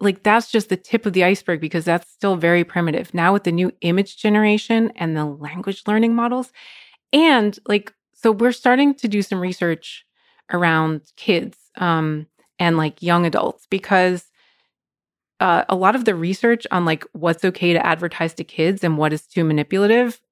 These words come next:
has to do with television ads back in the day where, like, a kid who's twelve understands,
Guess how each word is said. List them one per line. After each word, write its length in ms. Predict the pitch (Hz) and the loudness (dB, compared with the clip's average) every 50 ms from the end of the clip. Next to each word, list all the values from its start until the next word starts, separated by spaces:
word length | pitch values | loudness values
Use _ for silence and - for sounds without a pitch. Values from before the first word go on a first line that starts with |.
| _ - | _ -8
has 240 | - - 185 180 - | -4 -2 -2 -2 -2
to 120 | - 190 170 | -2 -4 0
do 180 | 156 160 156 | 0 2 2
with 180 | 156 156 156 _ | 2 0 -2 _
television 560 | - - - - - - 190 - 202 208 - - | -8 -6 -4 -4 -4 -4 -4 -6 -6 -6 -6 -6
ads 340 | - - 50 - - 202 _ _ _ _ _ _ _ | -6 -6 -6 -6 -6 -8 _ _ _ _ _ _ _
back 200 | - 170 165 165 | 0 0 0 0
in 60 | 175 170 | -2 -4
the 60 | 165 | -4
day 240 | - - - - - | -2 -2 -2 -2 -2
where, 200 | 190 185 185 180 | -2 -2 -2 0
like, 440 | 185 190 170 - - - _ _ - | 0 -2 -2 -4 -6 -20 _ _ -18
a 80 | - 160 | -18 -16
kid 200 | - - 175 170 | -10 -6 -2 0
who's 160 | 196 214 208 | 0 0 -2
twelve 340 | - - 180 165 165 170 165 - | -2 0 0 2 2 2 0 -2
understands, 600 | 165 160 156 156 - 170 160 151 156 - - | -4 -4 -6 -6 -6 -6 -4 -4 -6 -8 -10